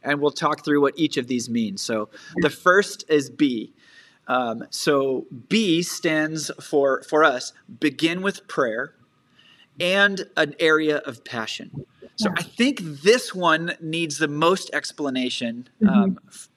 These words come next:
Speaker 1: of, of the blessed model. But obviously, as we think about beginning a relationship with other people, relationship that will lead people to a relationship with Jesus, it has to be bathed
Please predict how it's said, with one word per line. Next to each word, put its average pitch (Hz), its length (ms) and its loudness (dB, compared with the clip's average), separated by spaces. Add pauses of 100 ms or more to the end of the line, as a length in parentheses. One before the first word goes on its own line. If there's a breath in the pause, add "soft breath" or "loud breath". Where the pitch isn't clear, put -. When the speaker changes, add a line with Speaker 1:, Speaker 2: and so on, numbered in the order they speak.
(120)
Speaker 1:
of, 135 420 -2
of 127 280 -4
the 120 100 -6
blessed 113 300 -6
model. 98 360 -12
But 147 220 0
obviously, 151 800 0 (120)
as 147 160 0
we 160 140 0
think 202 280 -2
about 175 280 2
beginning 135 380 0
a 127 40 -6
relationship 123 480 -6
with 120 120 -14
other 117 160 -12
people, 117 420 -12 (320 soft breath)
relationship 147 480 0
that 123 120 0
will 139 100 0
lead 185 280 0
people 165 280 -4
to - 180 -2
a 139 40 -4
relationship 127 500 -4
with - 80 -16
Jesus, 123 540 -6 (520 soft breath)
it 127 140 -2
has - 380 -4
to 139 100 -14
be 139 80 -4
bathed 120 540 -4